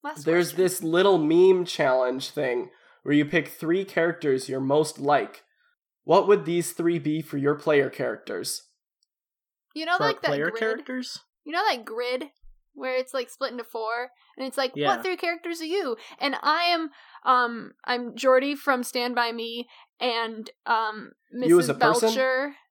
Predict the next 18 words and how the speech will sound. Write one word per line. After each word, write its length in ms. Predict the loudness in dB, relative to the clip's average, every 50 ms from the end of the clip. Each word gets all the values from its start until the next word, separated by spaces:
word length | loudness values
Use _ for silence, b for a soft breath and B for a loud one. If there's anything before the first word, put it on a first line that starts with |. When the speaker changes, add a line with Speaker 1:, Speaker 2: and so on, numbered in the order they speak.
| _ _ _ _
Speaker 1:
Yeah, 300 | -2 0 2 2 2 0 0
I-, 200 | 2 4 4 4
I'm 80 | 4 2
Missus 300 | 0 0 -2 -4 -4 2
Belcher, 440 | 2 2 2 2 2 0 0 0
and 280 | 0 -2 -4 -4 -4 -4
I'm 200 | -4 -4 -2 -2
also 420 | -2 -2 -2 -2 -2 -2 -2 -2 -6
the 500 | -8 -14 -10 -4 -2 -2 -2 -2 -6 -10 _
saleswoman 800 | -12 -6 -2 0 0 0 0 -2 -4 -2 -2 -2 -2 -2 -4 -4
from 240 | -6 -6 -8 -8 -6
The 120 | -6 -2 -2
Office, 340 | -2 -2 0 -2 -6 -6
whose 120 | -6 -6 -4
name 160 | -4 -4 -4
I 60 | -6
can't 180 | -4 -4 -6 -6
remember. 360 | -4 -6 -4 -4 -4 -4 -4